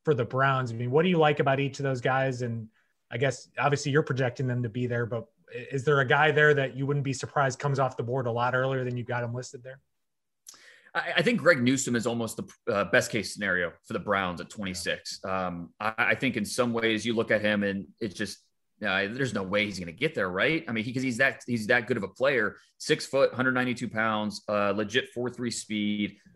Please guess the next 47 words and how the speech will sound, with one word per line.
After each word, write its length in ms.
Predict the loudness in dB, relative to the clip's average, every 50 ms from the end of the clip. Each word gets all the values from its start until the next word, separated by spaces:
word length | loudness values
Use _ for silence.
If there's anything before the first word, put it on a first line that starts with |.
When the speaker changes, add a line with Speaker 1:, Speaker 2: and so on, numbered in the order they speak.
| _
Speaker 2:
Uh, 80 | -2 0
I 80 | 0
call 220 | 0 0 2 0 2
him 100 | 2 2
a 40 | 2
route 300 | 2 2 0 0 -2 -4
magnet 440 | -2 0 0 0 0 -4 -8 -12 -12 _
because 320 | -10 -8 -4 -2 -4 -2 0
he 220 | 0 0 2 2
is, 320 | 2 2 0 -2 -4 -8 -6
uh, 120 | -4 -4 -2
he, 400 | -2 -2 -2 -2 -2 -2 -2 -2
he 40 | -4
stays 240 | 0 0 0 0
attached, 600 | 0 -2 -4 -2 0 0 0 -2 -4 -8 -14 -14 -10 -6
uh, 260 | -4 -2 -2 -2 -2
to 120 | -4 -6 -6
wide 240 | -2 0 0 0
receivers. 460 | 0 -4 -6 -6 -6 -6 -4 -6 -6 -6
He 80 | -6
runs 300 | -2 -2 -2 -2 -2 -4
routes 380 | -2 -2 -2 -2 -2 -4 -10 -16 -16 _ _ _ _ -10 _
for 220 | -2 0 2 2
them. 300 | 0 0 -4 -6 -8 -10 -14 _ _ _ _ -4
Uh, 480 | -2 0 0 2 2 2 2 0 0 -2
really, 680 | -4 -6 -4 -2 0 2 4 4 4 4 4 2 0 0
uh, 280 | 0 0 0 0 0 -2
quick 220 | -4 -4 -6 -6 -6
feet. 420 | -6 -4 -2 0 0 0 -2 -4
His 140 | -6 -8 -8
drive 360 | -2 0 2 4 4 2 2
quickness 400 | -2 -4 -6 -6 -8 -8 -8 -6
is 100 | -4 -2
outstanding. 640 | -2 -2 -4 -4 -4 -2 -2 0 0 0 -2 -2 -4 -8 _ _ _ _ _
Um, 400 | -2 -2 0 0 0 -2 -4 -8 -10
I, 120 | -10 -10
a 120 | -8 -10 -10 -12 -10 -6 -2 2
lot 140 | 4 4 6
of 220 | 4 4 2 0
comparisons 560 | -4 -4 0 2 2 2 0 -2 -6 -8 -6
to 80 | -4 -4
maybe, 180 | -2 0 0
like, 140 | -2 -2 -4
a 40 | -8
Kyle 280 | -4 -2 0 0 0 -2
Fuller, 500 | -4 -6 -6 -2 -2 -2 -2 -2 -6 -12 _ -6
uh, 520 | -4 -4 -2 -2 -2 -2 -2 -2 -2 -2